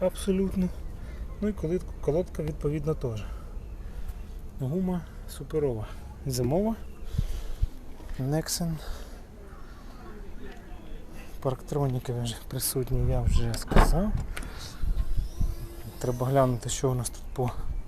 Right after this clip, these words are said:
по домкрату. Я не пам'ятаю, що тут. Там його не було. І тут його немає, є там тільки Е, цей знак аварійної зупиночки.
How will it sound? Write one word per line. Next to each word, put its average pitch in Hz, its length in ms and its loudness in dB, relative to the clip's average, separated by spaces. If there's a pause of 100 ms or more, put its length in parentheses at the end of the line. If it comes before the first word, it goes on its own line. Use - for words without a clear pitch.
(840)
по 135 100 6
домкрату. 160 580 4
Я 147 140 6
не 151 120 4
пам'ятаю, - 500 12
що 151 220 4
тут. 127 220 0
Там 151 220 12
його 131 180 8
не 127 120 4
було. 120 340 2 (720)
І 160 100 6
тут 135 300 0
його 123 200 2
немає, 156 500 4
є 147 140 0
там 127 180 -4
тільки 127 320 -4 (1700)
Е, 127 500 0
цей 117 260 -2 (100)
знак 131 320 2
аварійної 123 420 4
зупиночки. - 640 4